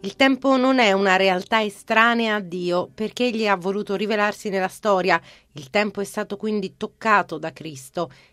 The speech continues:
ed è diventato il tempo salvifico. La liturgia parla della pienezza del tempo e la Chiesa insegna infatti a concludere l'anno e le giornate con un esame di coscienza. Quello che facciamo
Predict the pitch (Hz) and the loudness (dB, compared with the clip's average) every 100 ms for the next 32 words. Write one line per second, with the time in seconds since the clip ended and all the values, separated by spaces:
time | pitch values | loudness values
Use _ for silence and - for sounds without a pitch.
0 | _ - 214 202 180 160 214 202 180 214 | _ -8 0 2 2 -2 -2 -2 0 2
1 | 208 208 220 196 180 180 196 - 208 170 | 2 2 -4 -2 -4 -4 -8 -6 -6 -8
2 | 147 131 139 139 135 _ _ _ _ - | -12 -14 -12 -12 -12 _ _ _ _ -2
3 | 226 233 240 240 233 208 285 247 269 269 | 2 2 0 -2 -2 0 2 4 6 6
4 | 202 180 170 151 175 175 170 185 170 170 | 6 2 2 0 0 -4 -4 -6 -6 -4
5 | 202 190 185 185 185 - 254 233 226 240 | 0 0 0 0 0 0 0 0 -2 -2
6 | 226 208 196 233 233 190 - 185 - 240 | 0 -2 0 -2 -2 -4 -4 -6 -4 -4
7 | 190 170 208 214 175 160 160 170 226 185 | -2 0 0 0 -2 -6 -6 -6 -4 -2
8 | 139 - 175 - 220 214 214 202 214 220 | -4 -4 -10 -6 -4 -2 -2 0 -2 -2
9 | 202 220 - - 151 143 - 135 131 - | -6 -8 -8 -6 -8 -8 -4 -6 -6 0
10 | 247 247 220 208 220 - 190 - 226 185 | 4 4 4 2 -2 -2 -2 2 4 4
11 | 175 170 | 0 -6